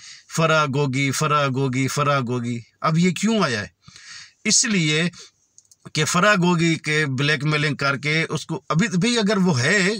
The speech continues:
वो अपना गुनाहगार है, इसने कोई जुर्म किया है, कोई करप्शन की, पकड़ते क्यों नहीं? दो साल आपकी हुकूमत है, दो सालों से आप कंट्रोल कर रहे हैं, आप उसको क्यों नहीं पकड़ सकते?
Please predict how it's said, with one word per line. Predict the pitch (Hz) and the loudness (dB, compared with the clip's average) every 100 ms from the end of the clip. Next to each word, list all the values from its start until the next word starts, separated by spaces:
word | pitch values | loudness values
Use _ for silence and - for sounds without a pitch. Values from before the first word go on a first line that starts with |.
| - _ _ _ - | -8 _ _ _ -14
वो | 110 127 127 | -8 -4 -2
अपना | 127 98 127 120 110 101 - - - - - | -2 0 0 0 0 -2 -8 -20 -20 -20 -12
गुनाहगार | 107 147 175 196 151 120 | -4 2 4 4 2 2
है, | 147 | 0
इसने | 202 202 190 | 0 0 0
कोई | 180 165 | 0 0
जुर्म | 135 160 185 | 0 0 2
किया | 165 131 131 | 0 0 -2
है, | 156 | -2
कोई | 170 | -2
करप्शन | 196 196 226 202 | 0 0 2 0
की, | 240 | 0
पकड़ते | 196 226 180 254 233 254 | -2 -2 -2 -2 -2 -4
क्यों | 240 214 220 | -4 0 2
नहीं? | 233 | 2
दो | 202 175 220 | 2 2 2
साल | 226 220 | 2 2
आपकी | 196 - | 0 -2
हुकूमत | 175 135 165 170 120 | -4 -2 0 0 -2
है, | 117 165 - _ _ _ _ 131 | -4 -6 -10 _ _ _ _ -4
दो | 180 240 | 0 2
सालों | - 185 247 | 2 2 0
से | - 202 | 2 0
आप | 180 | 0
कंट्रोल | 175 160 185 196 | -2 0 0 0
कर | 160 160 | 0 0
रहे | 220 | 0
हैं, | - - - | -4 -12 -4
आप | 190 185 | -2 0
उसको | 190 208 | -2 -2
क्यों | 170 269 | -2 0
नहीं | 269 | 0
पकड़ | 190 165 147 | 0 -2 -2
सकते? | - 117 - | -2 -4 -10